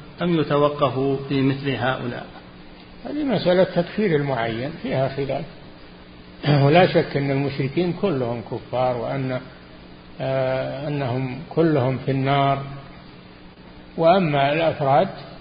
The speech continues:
Speaker 2: فهؤلاء اختلف العلماء فيهم،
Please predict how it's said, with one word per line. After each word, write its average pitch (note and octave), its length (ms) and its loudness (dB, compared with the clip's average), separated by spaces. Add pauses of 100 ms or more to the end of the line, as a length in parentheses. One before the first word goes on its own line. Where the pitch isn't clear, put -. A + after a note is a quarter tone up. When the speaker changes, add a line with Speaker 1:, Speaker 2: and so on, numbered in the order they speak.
(180)
Speaker 2:
فهؤلاء E3+ 880 4
اختلف E3 460 0
العلماء C#3 800 -2 (240)
فيهم، C#3+ 260 -4